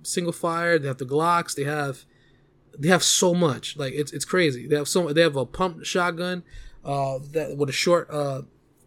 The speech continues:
I'm saying, ah, so much, but they have a pump shotgun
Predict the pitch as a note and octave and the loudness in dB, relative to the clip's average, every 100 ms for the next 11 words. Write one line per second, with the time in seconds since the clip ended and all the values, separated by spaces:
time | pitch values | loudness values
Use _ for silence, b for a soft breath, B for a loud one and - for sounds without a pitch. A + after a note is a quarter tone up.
0 | _ _ _ _ - - - _ - - | _ _ _ _ -20 -20 -20 _ -20 -16
1 | - C3+ C#3+ C3 C#3 B2 C3+ A#2+ B2 - | -10 -6 -6 -4 -4 -4 -6 -8 -10 -4
2 | D3 D#3 D#3 C3 - F3+ F#3+ - D3+ D3 | -2 0 0 -4 -2 -2 0 0 0 0
3 | D3 C3+ | -4 -4